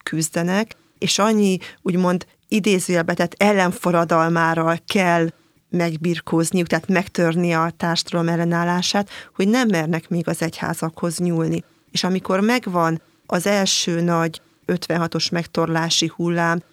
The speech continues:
az utcai harcosokat bebörtönzik, kivégzik, a vidéki forradalmárokat, a Nagy Imre féle reformkommunistákat, akkor utána jön egy következő hullám,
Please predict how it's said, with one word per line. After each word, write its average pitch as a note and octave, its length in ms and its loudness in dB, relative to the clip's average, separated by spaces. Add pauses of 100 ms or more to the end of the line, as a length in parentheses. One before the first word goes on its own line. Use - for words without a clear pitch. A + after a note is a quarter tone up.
(180)
az F#3 140 -2
utcai F3 400 -2
harcosokat E3 1000 -2
bebörtönzik, E3 920 -2
kivégzik, E3 640 -2
a F#3 100 0
vidéki E3+ 480 -2
forradalmárokat, D#3+ 1200 -2 (220)
a G3 100 0
Nagy F#3 220 2
Imre E3 240 2
féle E3 280 -4
reformkommunistákat, F3 1400 -2 (280)
akkor F#3+ 280 -2
utána F3 840 0
jön G#3+ 220 4
egy F3 140 -4
következő F3 720 -2
hullám, E3 500 2